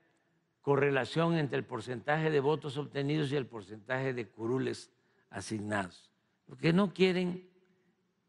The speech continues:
es que se tenga una mayoría para poder reformar la Constitución, porque si se reforma la Constitución,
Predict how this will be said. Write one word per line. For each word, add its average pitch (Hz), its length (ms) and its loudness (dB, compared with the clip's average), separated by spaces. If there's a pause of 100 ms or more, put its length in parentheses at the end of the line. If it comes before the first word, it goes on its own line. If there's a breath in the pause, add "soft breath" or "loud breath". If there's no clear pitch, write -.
(160)
es 156 420 0 (1400)
que 127 180 0
se 120 200 -2
tenga 139 540 0 (1400)
una 143 220 4
mayoría 104 600 2 (1160)
para 120 280 2
poder 151 420 0
reformar 117 540 -4
la 117 160 -6
Constitución, 107 560 -10
porque 110 240 -8
si 113 140 -10
se 127 160 -6
reforma 180 420 2
la 170 180 0
Constitución, 151 680 -2